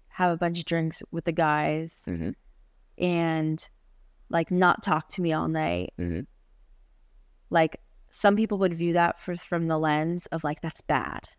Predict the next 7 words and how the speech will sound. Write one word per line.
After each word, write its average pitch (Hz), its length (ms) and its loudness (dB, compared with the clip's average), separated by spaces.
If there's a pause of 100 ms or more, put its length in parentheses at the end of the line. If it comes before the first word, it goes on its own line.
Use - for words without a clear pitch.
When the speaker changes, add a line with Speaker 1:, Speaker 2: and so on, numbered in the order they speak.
(100)
Speaker 2:
Mm-hmm. 98 240 0 (960)
Speaker 1:
Like, - 120 -10
"That's 147 220 -4
not 156 320 0
good. 147 420 0 (120)
That's - 240 -6
bad." - 480 -4